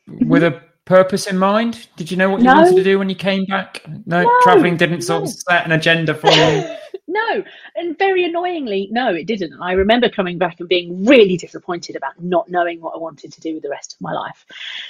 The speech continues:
Speaker 1: So I came back and the only purpose I had was to start paying my mortgage again because I'd rented out my house. And so, yeah, all I,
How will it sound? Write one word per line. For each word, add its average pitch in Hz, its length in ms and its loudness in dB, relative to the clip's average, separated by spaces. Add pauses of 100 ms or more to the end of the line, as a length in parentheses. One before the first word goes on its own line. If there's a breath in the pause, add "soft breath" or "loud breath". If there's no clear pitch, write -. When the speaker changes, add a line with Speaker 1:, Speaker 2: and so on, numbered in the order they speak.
Speaker 1:
So 190 440 6 (100)
I 175 80 0
came 226 260 2
back 208 240 0
and 185 80 -4
the 180 140 -6
only 202 240 -2
purpose 185 340 -8
I 170 60 -10
had 185 320 -4
was 165 180 -14
to 165 140 -10
start 170 280 0
paying 170 240 -2
my 160 100 -4
mortgage 196 360 0
again 147 400 -10
because 160 560 -6
I'd 160 140 -4 (260)
rented 165 260 -2
out 160 160 -4
my - 100 -14
house. 170 300 -8
And - 120 -14 (680 loud breath)
so, 226 200 4
yeah, 208 560 4
all 240 240 -4
I, 240 180 -8